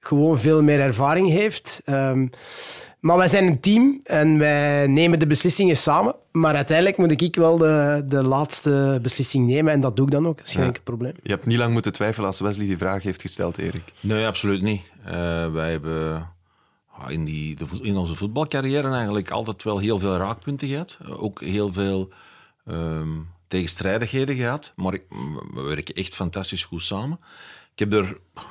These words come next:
Speaker 3: geen seconde over moeten nadenken. Eh, ik ben er nu nog altijd blij voor dat ik, eh, dat ik er nog altijd bij ben. Ehm,
Speaker 2: Jullie leiden dus eigenlijk de nieuwe generatie Duivels op.
Speaker 1: Ja.
Speaker 2: Dat kunnen we toch wel stellen. Maar, ehm,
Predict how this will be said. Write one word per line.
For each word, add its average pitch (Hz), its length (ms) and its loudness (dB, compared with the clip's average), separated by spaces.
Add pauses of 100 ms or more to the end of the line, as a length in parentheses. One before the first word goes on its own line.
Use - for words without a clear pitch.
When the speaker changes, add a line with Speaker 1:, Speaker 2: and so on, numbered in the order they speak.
Speaker 3:
geen - 280 -6
seconde 98 400 -2
over 95 140 0
moeten 92 240 0
nadenken. 120 680 -2 (440)
Eh, 87 300 -2
ik 92 140 -2
ben 101 160 2
er 98 80 2
nu 117 280 2
nog 110 140 2
altijd 127 260 -2
blij 110 240 2
voor 117 160 -4
dat 104 180 0
ik, 101 180 -4
eh, 98 320 0
dat 92 140 0
ik 95 120 -4
er 92 60 -4
nog 95 100 0
altijd 101 240 -4
bij 98 220 -2
ben. 139 360 -4
Ehm, 90 500 -2 (140)
Speaker 2:
Jullie 123 300 2
leiden 110 380 4
dus 101 140 -4
eigenlijk 101 260 -2 (100)
de 95 60 0
nieuwe 107 180 2
generatie 104 680 0
Duivels 101 380 -2
op. 135 220 -6
Speaker 1:
Ja. 139 60 -4
Speaker 2:
Dat 151 100 -2
kunnen 101 200 0
we 92 60 0
toch 95 140 -4
wel 90 140 -2
stellen. 135 360 -6
Maar, 98 300 -4
ehm, 92 320 -2